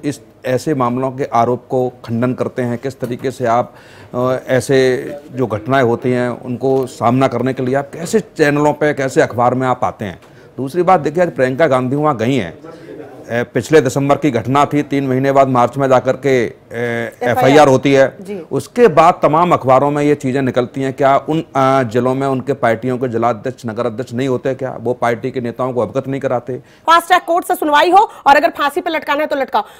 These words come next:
Speaker 2: बोलने की गट्स तो रखी, जमीर तो मारा नहीं कम से कम,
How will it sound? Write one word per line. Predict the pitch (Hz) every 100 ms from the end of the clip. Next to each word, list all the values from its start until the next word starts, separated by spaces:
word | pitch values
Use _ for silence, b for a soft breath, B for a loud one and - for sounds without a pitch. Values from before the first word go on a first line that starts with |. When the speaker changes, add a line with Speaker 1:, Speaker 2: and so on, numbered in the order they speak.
| B
Speaker 2:
बोलने | 190 226 269
की | 285
गट्स | 214 226 -
तो | 254
रखी, | 226 - 302 330 254 B B B
जमीर | 208 220 247 320
तो | 330 302
मारा | 269 247 262
नहीं | 254 233
कम | 233
से | 226
कम, | 233 320 311